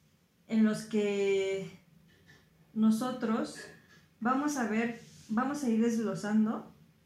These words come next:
qué puntos son los que nos hacen dependiente, que es la palabra contraria a independencia.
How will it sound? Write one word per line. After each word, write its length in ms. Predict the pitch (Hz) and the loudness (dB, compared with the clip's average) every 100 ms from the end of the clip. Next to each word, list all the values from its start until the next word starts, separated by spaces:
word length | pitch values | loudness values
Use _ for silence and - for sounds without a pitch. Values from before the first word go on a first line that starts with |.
| _ - | _ -4
qué 120 | 294 | -2
puntos 460 | 294 302 294 285 | 2 2 4 0
son 120 | 285 277 | -2 -4
los 140 | 277 | -4
que 120 | 247 | -4
nos 180 | 208 196 | -4 -4
hacen 360 | 214 233 240 - | -4 -2 -2 -2
dependiente, 1160 | 214 214 208 214 202 208 220 226 226 - - - - | -4 -2 -4 -4 -4 -2 0 0 -2 -4 -12 -14 -6
que 120 | 214 | -4
es 80 | 220 | -2
la 160 | 233 | -2
palabra 640 | 220 190 196 196 208 214 214 | -4 -4 -4 -4 -2 -2 -4
contraria 640 | 196 175 208 202 214 226 196 | -8 -6 -6 -4 -4 -4 -8
a 60 | |
independencia. 920 | 185 180 165 190 185 202 190 - - | -8 -10 -10 -10 -8 -8 -10 -12 -14